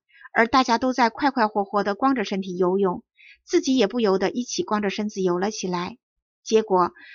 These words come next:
等要回家的时候，他们只好慌慌张张地往泳衣上浇些水，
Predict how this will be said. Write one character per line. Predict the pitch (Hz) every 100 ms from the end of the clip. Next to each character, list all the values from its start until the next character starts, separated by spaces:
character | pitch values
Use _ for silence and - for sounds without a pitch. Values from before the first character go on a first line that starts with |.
| -
等 | -
要 | 269 285
回 | 269
家 | 254 285
的 | 285
时 | 226 -
候， | 190 196 180 - - -
他 | - 339
们 | 330
只 | 285
好 | 302 240
慌 | 208 294
慌 | 302 254
张 | 285 285
张 | 285
地 | 269
往 | 220 208
泳 | 220 185
衣 | 254
上 | 247 208
浇 | 196 240
些 | 262
水， | 254 - 160 -